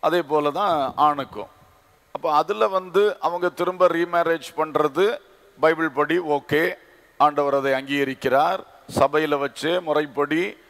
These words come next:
தகுதியெல்லாம் வாசித்து கரெக்டா என்ன செய்யலாம், செய்து வைக்கலாம்.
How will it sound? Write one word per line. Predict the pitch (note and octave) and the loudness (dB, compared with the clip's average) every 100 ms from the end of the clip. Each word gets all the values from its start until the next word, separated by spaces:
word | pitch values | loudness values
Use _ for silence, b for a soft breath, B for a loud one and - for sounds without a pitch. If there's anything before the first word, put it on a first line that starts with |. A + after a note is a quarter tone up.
| _ D3 | _ 0
தகுதியெல்லாம் | D3 C#3+ C#3+ C#3+ C#3+ C3 | 0 0 0 2 2 2
வாசித்து | C3+ - C3+ F3+ E3 | 2 -2 -8 -4 0
கரெக்டா | D3+ B2+ E3 D#3+ | -2 0 -2 0
என்ன | D3+ B2+ | -2 -2
செய்யலாம், | A#2+ G#2+ F#2 - _ b b - | -2 -2 -4 -8 _ b b -4
செய்து | E3+ F3 D#3+ | 0 0 0
வைக்கலாம். | B2 - G2 F2 | -4 -4 -4 -6